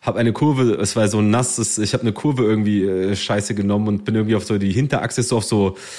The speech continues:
irgendwelchen nassen Blättern weggebrochen und ich bin halt umgebremst auf meine Rippen geflogen und auf meinen Rippen halt noch so eine Weile geslidet. Ich hätte mich auf jeden Fall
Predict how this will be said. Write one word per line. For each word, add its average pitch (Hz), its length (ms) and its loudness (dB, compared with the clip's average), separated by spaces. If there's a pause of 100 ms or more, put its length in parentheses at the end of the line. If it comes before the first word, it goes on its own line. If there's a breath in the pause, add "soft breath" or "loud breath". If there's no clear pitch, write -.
(540 loud breath)
irgendwelchen 113 460 2
nassen 117 260 0
Blättern 120 300 2
weggebrochen 113 560 0
und 113 40 4
ich 107 120 -2
bin 113 100 0
halt 107 180 0
umgebremst 120 600 2
auf 113 140 -4
meine 107 280 2
Rippen 151 220 0
geflogen 147 560 -2 (440 loud breath)
und 101 140 -2
auf 117 160 0
meinen 123 220 4
Rippen 120 320 2
halt 120 120 2
noch 110 100 0
so 117 100 -2
eine 104 140 0
Weile 113 180 2
geslidet. 104 540 0
Ich - 100 -2
hätte 113 160 -2
mich 113 160 0
auf 104 140 0
jeden 110 120 2
Fall 104 380 0